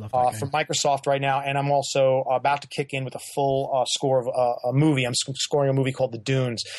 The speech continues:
Speaker 2: So I'm gonna be tied up on other projects until, you know, probably mid next year. And at that point, I'm gonna s-, decide whether or not I'm gonna put together a live show.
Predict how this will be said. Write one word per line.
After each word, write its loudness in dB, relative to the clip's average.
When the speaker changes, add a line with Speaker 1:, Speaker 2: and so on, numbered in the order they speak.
Speaker 2:
So 0
I'm 0
gonna 2
be -2
tied 0
up 0
on -6
other -2
projects -2
until, 2
you -2
know, 0
probably -4
mid -2
next -6
year. 0
And 0
at -2
that 0
point, -2
I'm -2
gonna -4
s-, -6
decide 2
whether 0
or -2
not 0
I'm -2
gonna -4
put -6
together 0
a 2
live 2
show. 4